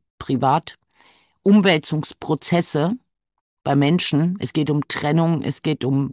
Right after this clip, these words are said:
Gewalt in der Beziehung, es geht um Fremdgehen, es geht um unglaubliche Dinge, ja.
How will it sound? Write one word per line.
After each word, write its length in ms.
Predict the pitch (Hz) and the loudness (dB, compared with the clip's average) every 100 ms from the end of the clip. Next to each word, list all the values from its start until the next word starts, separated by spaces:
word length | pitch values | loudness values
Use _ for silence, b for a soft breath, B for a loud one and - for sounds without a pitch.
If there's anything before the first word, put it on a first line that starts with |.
| - | -4
Gewalt 580 | 151 135 139 143 - - - | -2 2 0 0 -6 -12 -4
in 180 | 139 | 0
der 80 | 135 | 0
Beziehung, 560 | 143 - - 175 165 143 | -2 -6 -2 0 0 -2
es 260 | 139 - | -6 -6
geht 260 | - 147 - | -4 -4 -4
um 300 | 117 139 131 B B B B | -2 -2 -2 B B B B
Fremdgehen, 640 | - 170 185 - 147 143 | -2 2 2 2 0 0
es 200 | 127 135 | 0 -4
geht 280 | 175 147 - | -4 -4 -4
um 360 | 139 139 139 127 b b | -2 -2 -2 -6 b b
unglaubliche 640 | - 180 170 - 160 - 147 | 2 4 4 2 -2 0 0
Dinge, 360 | 156 180 233 - | 2 2 0 0
ja. 320 | 147 156 | 2 2